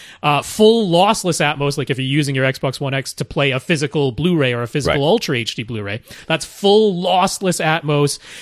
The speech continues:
Speaker 1: That cannot be
Speaker 2: No.
Speaker 1: carried by regular arc. It can be carried by eArc, but eArc requires the Ethernet part of H D M I. It has to be H D M I with Ethernet
Speaker 2: Yeah.
Speaker 1: for E-, uh, eArc to work, and I'm betting from back in twenty twelve,
Speaker 2: Twenty twelve? Uh.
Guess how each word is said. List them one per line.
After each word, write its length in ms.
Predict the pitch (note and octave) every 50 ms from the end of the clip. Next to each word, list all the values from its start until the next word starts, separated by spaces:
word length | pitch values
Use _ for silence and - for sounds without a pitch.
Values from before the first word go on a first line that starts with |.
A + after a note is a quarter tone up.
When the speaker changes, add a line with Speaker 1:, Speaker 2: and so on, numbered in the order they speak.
| - - -
Speaker 1:
That 340 | - D3 E3 E3+ - - -
cannot 460 | - - F3+ F#3 F3+ F#3 F#3 F3+ F3+
be 60 | F#3+ E3
Speaker 2:
No. 80 | C#3+ -
Speaker 1:
carried 300 | F3 E3 D#3+ D#3 D3+ A#2+
by 200 | C3 C3 B2 A#2
regular 600 | G#2 A2+ A2+ C3 D#3+ F3 E3 F#3 F3 E3+ E3 D#3
arc. 260 | D3 D3+ D3+ D#3 -
It 180 | A#2+ A#2+ - -
can 420 | - - F#3+ F#3 G#3+ B3+ C4+ C4+
be 140 | A3+ G#3+ G3+
carried 320 | F3 - F#3 F3 F3 E3 C#3+
by 160 | D#3 C#3+ D3+
eArc, 400 | - D#3 D#3+ E3+ D#3 D3 D3 C#3+ -
but 140 | - C3 - _
eArc 420 | - G#3 A3 A3 A3 A3+ A3+ G#3+ - - _ _
requires 680 | - C#3 C3 - - E3+ D#3 D#3+ E3 E3+ E3+ E3+ D#3+ -
the 220 | - D3 C#3 C3+ - _ -
Ethernet 760 | G3 A#3 A#3 - - G3 E3+ C3+ B2+ B2+ G#2+ G2 - - - - _ _ _ _ _ _ _
part 300 | - F3 D3 B2+ - -
of 140 | - C#3+ C3
H 200 | C3+ B2+ B2 - -
D 80 | C3+
M 100 | B2 A#2
I. 80 | A2+ A2
It 40 | A2
has 180 | C3 D#3 D#3+ -
to 100 | - E3+
be 160 | E3+ D#3+ -
H 200 | - E3 D#3+ -
D 80 | - D#3
M 80 | D3
I 100 | D3 C#3+
with 340 | C#3 A#2+ C3+ D3 C#3+ - - -
Ethernet 580 | F3 F#3+ F3+ - F#3 D#3+ C3+ B2+ B2 A2+ A2+ -
Speaker 2:
Yeah. 80 | - - - - - -
Speaker 1:
for 160 | - C#3+ C#3
E-, 180 | C#3+ D3+ D3 - -
uh, 180 | C3+ B2+ B2+ - -
eArc 420 | F#3 F3+ F#3+ G3 F#3+ F3 E3 E3 -
to 60 | D3
work, 260 | C3+ D3+ - C3 -
and 100 | C3+ C3
I'm 140 | B2+ A#2+ A#2
betting 420 | A2 - E3 F3 F#3+ G#3+ A3 A3 A3
from 220 | - G3 E3+ D#3+
back 260 | E3 E3 E3 E3 -
in 80 | E3+ D#3
twenty 400 | - - F#3 E3 D#3+ G#2 G#2 -
twelve, 480 | - - - F#2+ G2+ A2 B2+ B2 A#2+
Speaker 2:
Twenty 140 | - - -
twelve? 300 | - C#2+ C#2+ B1+ A#1+
Uh. 20 | B1